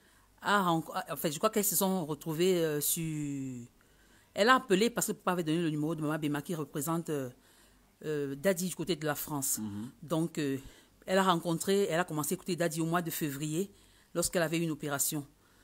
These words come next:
Speaker 1: Donc, euh, après, elle dit qu'elle a fait un rêve, euh, qu'elle connaissait Momi. Et quand elle voit la, la nuit de, de, de prière du mois de février, elle se rend compte que, mais elle, elle la connaît quelque part. Et bien après, quand elle a repris le travail,
Speaker 2: Mhm.
Speaker 1: euh, une de ses patientes, euh,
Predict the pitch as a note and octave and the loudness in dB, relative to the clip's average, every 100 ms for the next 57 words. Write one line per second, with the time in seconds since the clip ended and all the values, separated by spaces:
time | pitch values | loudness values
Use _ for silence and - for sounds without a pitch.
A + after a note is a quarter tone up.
0 | _ _ _ _ C3 C3 - B2+ C#3 - | _ _ _ _ -12 -12 -8 -6 -6 -2
1 | E3 F3 C#3+ F#3 F#3 D#3+ D#3 D#3+ F#3 F3 | 2 2 2 -4 2 2 4 2 2 2
2 | F#3 G#3 G3+ - - - - - _ - | 4 2 0 -8 -10 -16 -20 -20 _ -10
3 | C#3+ C#3+ F3+ E3 E3 D#3+ F#3+ F3+ F3 E3 | -6 -4 -2 0 2 4 4 2 2 0
4 | E3+ _ _ - D3 F#3 G3 F3+ F3+ F3+ | -2 _ _ -10 0 2 4 4 4 4
5 | D3+ D3+ D3 F3+ D#3 C#3 C3 B2+ B2 A#2 | 2 0 -2 -2 0 -2 -2 -6 -8 -8
6 | A#2+ C#3 - F3+ E3+ F#3 D#3 D#3+ E3 - | -10 -10 -4 0 2 0 -2 -2 -2 -4
7 | C#3 E3 F#3 D#3+ E3+ D#3 D3+ C3+ F3 E3 | -4 0 0 0 -2 -4 -4 -6 -6 -6
8 | F3+ E3+ - D#3 F3 D3+ - C3 C#3 B2 | -2 -2 -2 -4 -4 -6 -8 -8 -8 -8
9 | - _ - - - - - - - - | -14 _ -20 -20 -12 -12 -12 -16 -12 -4
10 | D#3 G3 F3+ - G#3 A#3 - _ - - | 2 4 4 2 0 0 -4 _ -20 -2
11 | G#3+ G3+ F3+ - G3 D#3+ - E3 F3+ G#3+ | 4 4 4 2 0 0 2 2 4 2
12 | A3+ - - A2 A#2 D3 - D3 C#3+ C3+ | 0 -12 -8 -6 -6 -8 -8 -6 -4 -4
13 | A3+ A3+ F3 F#3+ F3 D#3+ G#3 G#3 G3 D#3 | 2 4 6 4 4 4 4 4 2 0
14 | C3+ | 0